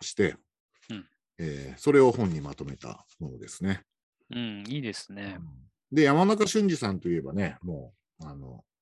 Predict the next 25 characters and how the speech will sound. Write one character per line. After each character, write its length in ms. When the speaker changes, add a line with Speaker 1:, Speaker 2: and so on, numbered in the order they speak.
Speaker 1:
有 200
名 160
な 280
デ 120
ザ 120
イ 60
ナ 100
ー 100
で、 80
Speaker 2:
う 20
ん。 20
Speaker 1:
え 520
ー、 40
一 160
番 160
有 140
名 240
な 180
の 120
は 40
何 200
だ 80
ろ 180
う、 40
ス-、 260